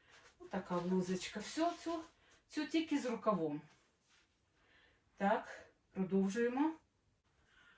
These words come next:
Так, от ще варіант, бачите, <laughs> яка футболка, яка вона величезна стала. Вона гарна, такий полуторний рукав.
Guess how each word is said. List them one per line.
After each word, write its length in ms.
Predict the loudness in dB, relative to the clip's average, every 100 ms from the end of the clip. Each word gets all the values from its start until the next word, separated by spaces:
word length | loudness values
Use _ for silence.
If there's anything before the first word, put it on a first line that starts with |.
| _ _ _ _ -14
Так, 240 | -12 -12 -8
от 200 | -6 -4
ще 360 | -2 2 4
варіант, 640 | 4 2 4 6 8 6 2 -8
бачите, 600 | 2 2 2 -4 -2 -2 -4 _ _ -6 -6 -16 -20
<laughs> 600 | _ -18 -18 -20 -10 0
яка 320 | 2 6 4
футболка, 680 | 4 -2 4 8 8 6 -8 -14 _ _ _ -20 -20 -20 -20 -20 -14
яка 280 | -10 -2 -2
вона 240 | 0 -4
величезна 760 | -4 -4 -4 -2 -2 -2 -6 -8 -12 _ _ _ _ _ _ _ _ _ _ _
стала. 840 | -20 -18 -12 -6 -6 -6 -8 -12 -14 -20 _ _ _ _ _ _ _ _ _ _ _ _ _ _ _ -6
Вона 360 | 2 4 6
гарна, 400 | 6 6 6 4
такий 240 | 2 -2 -2
полуторний 720 | -2 -2 -2 -2 0 2 2
рукав. 580 | 2 2 2 2 0